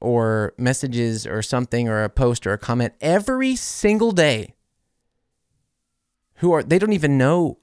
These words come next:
Like, I talked to someone that I met in Berlin a few days ago about something with the event that I went to. I was like, "Oh, yeah, then I did this, and then I played guitar at this concert." And she, she was like,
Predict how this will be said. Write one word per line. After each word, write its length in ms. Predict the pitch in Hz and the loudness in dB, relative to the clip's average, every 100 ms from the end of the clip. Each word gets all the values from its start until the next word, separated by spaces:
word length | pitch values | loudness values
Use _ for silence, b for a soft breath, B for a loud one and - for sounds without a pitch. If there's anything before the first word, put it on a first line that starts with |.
| - | -6
Like, 300 | 131 127 - | -2 -2 -2
I 60 | 160 | -2
talked 240 | 233 240 | -2 -2
to 80 | 214 | -2
someone 400 | - 185 170 127 | 0 2 0 2
that 140 | 147 | 0
I 60 | 143 | 2
met 160 | 147 147 | 2 0
in 120 | 139 | 0
Berlin 300 | 131 131 131 | 0 0 -2
a 40 | |
few 140 | - 123 | -2 -2
days 220 | 120 117 | -2 -2
ago 400 | 113 110 107 104 _ _ _ _ _ | -2 0 0 -4 _ _ _ _ _
about 560 | - 113 113 110 107 _ - | -8 -2 0 2 -2 _ -8
something 380 | 135 123 117 | -6 -2 -2
with 180 | 107 104 | -2 -4
the 400 | 101 104 101 101 104 _ _ _ _ | -2 0 0 -2 -8 _ _ _ _
event 320 | 113 113 117 | -4 -2 -2
that 80 | 110 | 0
I 80 | 107 | -2
went 180 | 110 - | -4 -6
to. 240 | 107 101 - _ _ _ _ - | -6 -6 -8 _ _ _ _ -6
I 40 | |
was 100 | 143 | -4
like, 120 | 170 | 0
"Oh, 120 | 233 | 2
yeah, 240 | 226 202 196 | 4 6 4
then 120 | 208 | 2
I 80 | 233 | 2
did 200 | 202 170 | 2 4
this, 240 | 185 185 | 4 4
and 100 | 160 | 0
then 80 | 170 | 0
I 60 | 156 | 0
played 180 | 165 | -2
guitar 380 | 151 143 139 127 | -4 -4 0 2
at 100 | 127 | 0
this 140 | - - | -4 -8
concert." 260 | 123 123 | -6 -4
And 100 | 113 | -6
she, 100 | - 117 - b b - | -6 -10 -14 b b -4
she 140 | 202 | 0
was 100 | 175 | 2
like, 160 | 170 | 2